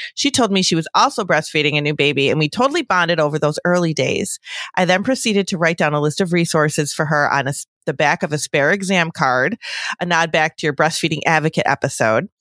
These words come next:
And of course, I recommended the podcast, Facebook, Diane's services to her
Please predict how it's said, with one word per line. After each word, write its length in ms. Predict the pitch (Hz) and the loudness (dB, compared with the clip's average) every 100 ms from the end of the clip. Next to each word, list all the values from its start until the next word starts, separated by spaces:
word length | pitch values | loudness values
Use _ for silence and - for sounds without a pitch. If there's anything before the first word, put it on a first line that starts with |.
| - _ _ - | -20 _ _ -4
And 100 | 180 | -4
of 100 | 165 | -2
course, 300 | - 233 226 | -2 -2 0
I 60 | 190 | 0
recommended 540 | 170 170 156 143 135 | 0 -2 0 0 0
the 60 | - | -4
podcast, 760 | - 247 233 247 202 190 190 - | -2 0 0 0 2 2 -2 -4
Facebook, 760 | 214 208 - 202 185 185 - | 0 0 0 0 0 0 -4
Diane's 460 | 170 165 202 220 - | -2 2 2 0 0
services 580 | 185 165 175 170 170 - | 0 0 0 0 0 0
to 120 | 185 | -4
her 340 | 175 165 160 | 0 2 2